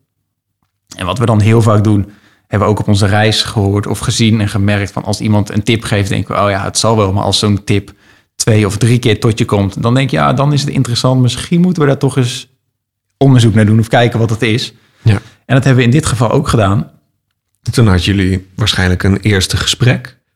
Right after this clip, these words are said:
Speaker 1: Ja, toen hebben we via Instagram hebben, hebben we contact gehad. Ja, ook via Instagram.
Speaker 2: Ja.
Speaker 1: <laughs>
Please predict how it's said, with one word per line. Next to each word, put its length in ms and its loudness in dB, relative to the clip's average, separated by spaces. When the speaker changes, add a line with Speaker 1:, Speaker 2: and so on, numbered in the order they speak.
Speaker 1:
Ja, 240 2
toen 120 0
hebben 180 2
we 60 2
via 100 0
Instagram 460 0
hebben, 260 4
hebben 180 0
we 60 -8
contact 360 -2
gehad. 320 -4
Ja, 300 0
ook 140 -4
via 140 -2
Instagram. 520 2
Speaker 2:
Ja. 220 4
Speaker 1:
<laughs> 40 0